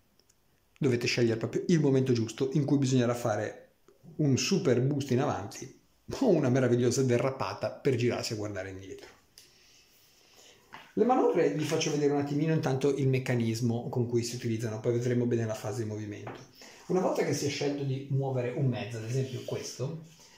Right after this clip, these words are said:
a seconda di quante ne potremo mettere, ora poi vedremo il quante, si costruisce il suo percorso utilizzando le manovre. In questo modo,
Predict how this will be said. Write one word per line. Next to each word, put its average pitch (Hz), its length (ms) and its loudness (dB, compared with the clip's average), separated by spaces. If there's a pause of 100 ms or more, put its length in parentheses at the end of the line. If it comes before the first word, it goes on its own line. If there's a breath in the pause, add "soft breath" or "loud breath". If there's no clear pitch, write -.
(240 loud breath)
a - 80 -4
seconda 165 420 2
di 131 100 0
quante 147 340 -2
ne 120 120 0
potremo 117 380 -2
mettere, 104 380 -4
ora 107 140 -4
poi 123 140 -4
vedremo 110 300 -4
il 120 100 -4
quante, 113 400 -6
si 254 100 -2
costruisce - 720 0
il 170 260 -2
suo - 160 -2
percorso 120 480 -2
utilizzando 135 680 2
le 139 180 4
manovre. 104 560 -2
In 202 100 -2
questo - 260 -6
modo, 113 500 -10